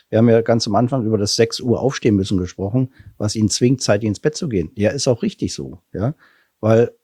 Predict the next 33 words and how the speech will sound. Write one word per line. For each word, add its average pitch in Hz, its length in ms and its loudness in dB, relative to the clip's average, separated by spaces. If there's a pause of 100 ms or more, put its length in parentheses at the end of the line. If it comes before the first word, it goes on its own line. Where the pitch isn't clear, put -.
es - 140 -6
bleibt 113 280 0
mal 160 160 2
dabei, 156 340 2
der 120 480 2
Schlaf 117 680 0
vor 117 300 2
Mitternacht 151 760 0
und 107 260 -4
danach 104 360 2
ist - 200 -8
der 98 60 0
gesündeste, 98 680 -2
ist - 140 -12
der 175 60 -4
beste. 165 460 -4 (520)
Und 110 160 -2
wenn 117 120 4
man 123 160 4
es 117 320 -2
schafft, - 380 -2
sagen 113 120 -4
wir 113 80 -2
mal, 104 140 -2
zwischen 107 260 -4
zweiundzwanzig 110 520 -2
und 92 100 -2
vierundzwanzig 135 600 -2
Uhr 117 100 0
ins 101 140 -2
Bett 92 180 -2
zu 131 140 -6
gehen, 147 340 2